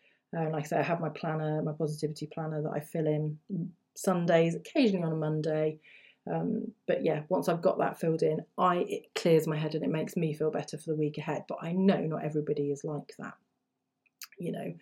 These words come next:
some people just don't, don't need that, and they're quite happy and just have, "Right, I'm gonna have the day off on Sunday and I'm not gonna do anything at all." So it's about your own,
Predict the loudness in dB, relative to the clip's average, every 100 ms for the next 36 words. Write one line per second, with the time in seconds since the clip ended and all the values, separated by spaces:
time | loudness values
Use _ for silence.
0 | -18 -20 -12 2 2 4 -2 -2 -2 -4
1 | -10 -4 -4 -6 -12 -18 -20 _ 4 4
2 | 6 8 8 6 4 6 6 4 -2 -4
3 | -4 -4 -4 -4 -6 -6 -8 -6 -6 -6
4 | -4 -4 4 4 6 2 -4 0 4 6
5 | 4 -2 -2 0 4 2 2 -4 -4 -8
6 | -10 -10 -12 -12 -12 -12 -10 -12 -10 -10
7 | -10 _ 2 4 4 4 6 6 6 6
8 | 4 0 -4